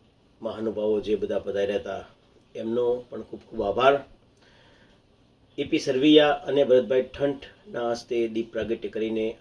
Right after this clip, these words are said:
આ રક્તદાન કેમ્પ ખુલ્લો મૂકવામાં આવ્યો હતો અને દરેક રક્તદાતાને મારી તરફથી એક સરસ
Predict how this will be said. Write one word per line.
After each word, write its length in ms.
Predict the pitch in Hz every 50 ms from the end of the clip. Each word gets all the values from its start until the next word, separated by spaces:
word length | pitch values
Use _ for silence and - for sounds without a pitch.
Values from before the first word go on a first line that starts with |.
| - 131
આ 40 | 101
રક્તદાન 500 | - 107 - - 104 98 104 104 101 101 101 - - _ _ _ _ _ _ _ _
કેમ્પ 200 | - 113 104 104 - _
ખુલ્લો 180 | 123 117 120
મૂકવામાં 380 | 117 123 120 120 127 127 135 135
આવ્યો 140 | 135 139 139
હતો 200 | 139 127 151 156 160 - - _ _ _ _ _ _ _ _ _ _ _ _ _ _ _ _ _ -
અને 220 | 117 117 117 113 110 113 113 117 120 - 110
દરેક 260 | 117 156 190 220 - - - _ -
રક્તદાતાને 680 | 127 131 127 - 127 117 113 113 - 117 110 110 113 117 117 117 120 - _ _ _ _
મારી 220 | 117 110 113 113 113
તરફથી 360 | 107 113 104 101 - - 113
એક 100 | 101 -
સરસ 240 | - 127 123 123